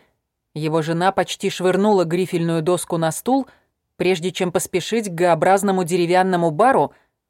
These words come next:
в задней части помещения и дальше через вращающуюся дверь. Джаред выбрал место лицом к улице и прислонился к грубой стене, осматривая небольшое пространство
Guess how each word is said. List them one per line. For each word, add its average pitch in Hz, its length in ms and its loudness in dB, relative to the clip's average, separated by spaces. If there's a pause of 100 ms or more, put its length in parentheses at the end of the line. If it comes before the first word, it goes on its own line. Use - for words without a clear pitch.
в 160 60 -8
задней 196 400 0
части 202 360 -2
помещения 156 800 -2 (500)
и 156 120 -4
дальше 196 380 0
через 190 320 -2
вращающуюся 180 920 0
дверь. 147 380 -6 (1000)
Джаред 269 440 2
выбрал 220 360 4
место 233 340 2
лицом 220 400 2
к - 80 -8
улице 160 480 0 (400)
и 156 80 -6
прислонился 165 720 0
к 165 80 -2
грубой 175 340 2
стене, 180 500 -2 (520)
осматривая 214 720 0
небольшое 175 560 0
пространство 165 760 0